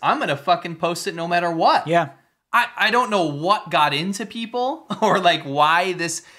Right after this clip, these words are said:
Speaker 1: it's, it's so unprecedented. I just, I'm not trying to big it up. I, you guys should see it. But, like,
Speaker 2: Yeah.
Speaker 1: I've never seen anything like this escape,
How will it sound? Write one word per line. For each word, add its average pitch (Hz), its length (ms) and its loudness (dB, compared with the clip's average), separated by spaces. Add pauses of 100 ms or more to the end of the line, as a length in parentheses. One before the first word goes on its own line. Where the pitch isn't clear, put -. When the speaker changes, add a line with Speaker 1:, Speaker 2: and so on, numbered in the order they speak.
(220)
Speaker 1:
it's, 202 260 -2 (180)
it's 175 260 0
so 208 440 2
unprecedented. 170 840 -2
I 127 120 -2
just, 160 180 -6
I'm 151 160 -4
not 185 140 0
trying 196 160 -4
to 170 40 -6
big 156 180 -2
it 143 60 0
up. 135 140 2
I, 131 80 0 (140)
you 135 160 -8
guys 139 200 -2
should 160 120 -10
see 127 260 -8
it. 92 220 -12
But, 135 140 -4
like, 123 160 -2
Speaker 2:
Yeah. 104 60 -14 (640)
Speaker 1:
I've 160 120 -2
never 170 240 0
seen 170 200 -2
anything 160 260 -2
like 143 240 0
this 143 180 -8
escape, 135 420 -8